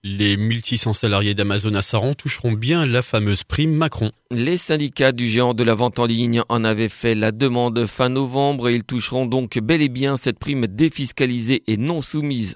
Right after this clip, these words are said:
Speaker 2: à l'impôt, une prime de cinq cents euros pour chacun des salariés pour la C G T. C'est un bon geste, mais la direction d'Amazon aurait pu faire justement un geste un petit peu plus conséquent.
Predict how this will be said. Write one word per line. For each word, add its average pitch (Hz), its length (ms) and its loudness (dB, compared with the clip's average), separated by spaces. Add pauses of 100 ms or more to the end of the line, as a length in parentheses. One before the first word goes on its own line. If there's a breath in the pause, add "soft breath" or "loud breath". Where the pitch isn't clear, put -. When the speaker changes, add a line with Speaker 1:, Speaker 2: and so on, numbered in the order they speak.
Speaker 2:
à 151 100 4
l'impôt, 135 360 0 (320 loud breath)
une 147 160 -2
prime 147 400 -2
de 120 260 -2
cinq 170 280 -4
cents 143 260 -2
euros 139 240 2
pour 117 360 -4
chacun 135 440 -4
des 104 140 -4
salariés 120 520 -2 (400 loud breath)
pour 165 420 0
la 120 240 0
C 127 240 -4
G 107 160 -2
T. 104 240 -4 (460 loud breath)
C'est - 240 -4
un 120 80 2
bon 113 220 0
geste, 110 480 -2
mais 127 280 0
la 113 160 0
direction 110 440 -2
d'Amazon 120 540 0 (260 loud breath)
aurait 151 220 -2
pu 120 160 -2
faire 104 220 -4
justement 104 480 -4
un 110 140 0
geste 117 340 -4 (300 loud breath)
un 110 140 -4
petit 123 260 -4
peu 113 140 -2
plus 180 160 -4
conséquent. 170 580 -6